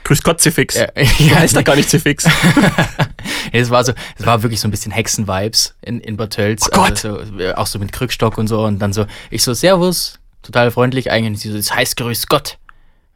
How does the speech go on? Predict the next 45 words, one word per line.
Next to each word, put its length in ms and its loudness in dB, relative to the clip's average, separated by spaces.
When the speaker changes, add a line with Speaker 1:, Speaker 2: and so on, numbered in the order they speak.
Speaker 2:
Ich 80 -20
denk 140 -18
mir 60 -18
so, 120 -18
"Okay, 500 -8
entspann 500 -8
dich. 380 -2
Tut 200 -16
mir 100 -14
leid. 540 -4
Ich 80 -8
Speaker 1:
Ja. 60 -12
Speaker 2:
zahl 200 0
meine 160 2
Kirchensteuer. 760 -6
Alles 260 -8
gut." 300 -6
Speaker 1:
Alles 280 2
gut. 360 2
Speaker 2:
<laughs> 40 4
Speaker 1:
Ja, 280 2
in 120 4
Bad 160 -4
Tölz, 300 -4
da 100 0
ist 120 0
ja, 60 4
also, 300 0
passend 340 4
zu 140 4
Halloween 440 6
können 140 4
wir 60 6
über 100 4
Hexen 360 0
quasi, 300 -2
über 140 4
Bad 220 0
Tölzer 260 4
Hexen 240 2
jetzt 180 0
reden. 260 2
Speaker 2:
<laughs> 120 4
Ja, 200 -2
genau. 300 -2